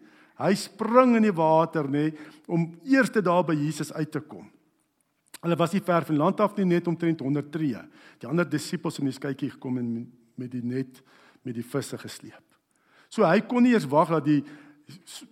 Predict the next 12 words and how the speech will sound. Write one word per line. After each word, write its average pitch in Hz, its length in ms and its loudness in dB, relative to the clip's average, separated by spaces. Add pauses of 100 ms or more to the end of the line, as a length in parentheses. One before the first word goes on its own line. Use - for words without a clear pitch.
(120)
volgelaaide 170 720 2
bootjies 156 560 -2 (420)
by 143 240 -4
die, 139 140 -4 (320)
by 131 220 -6
die 131 120 -20
kus 190 300 -2
kom 151 240 0
nie. 185 160 0
Hy 147 140 0
het - 100 -6
sommer 190 160 -2